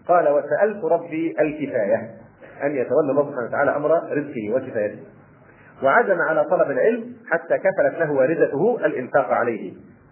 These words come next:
قالت له أمه: "يا بني، اطلب العلم وأنا أكفيك بمغزلي". فأخذ يتلقى العلم عن شيوخه المتعددين وعن كل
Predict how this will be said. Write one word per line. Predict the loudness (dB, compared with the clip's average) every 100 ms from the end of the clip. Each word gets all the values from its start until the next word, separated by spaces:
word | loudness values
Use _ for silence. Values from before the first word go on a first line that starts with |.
| -2
قالت | 2 2 0
له | -2 -2
أمه: | -6 -4 2
"يا | 2
بني، | 2 0 0 -2 -2
اطلب | -2 -2 -4 -2
العلم | 0 0 0
وأنا | 0 0 0 0 2 2
أكفيك | 0 -2 -4 -2
بمغزلي". | -2 -2 -4 0 0 0 -4 -8 -12 -20 -20 -20 _ -20 -4 2
فأخذ | 2 2 2 2
يتلقى | 2 0 0
العلم | -2 0 0 0
عن | 0 0 -2 -2
شيوخه | -6 -4 -4 -4 -6
المتعددين | -4 0 0 0 -4 -2 -2 -2 -4
وعن | -2 -2
كل | -4 -6 -2 -2 -4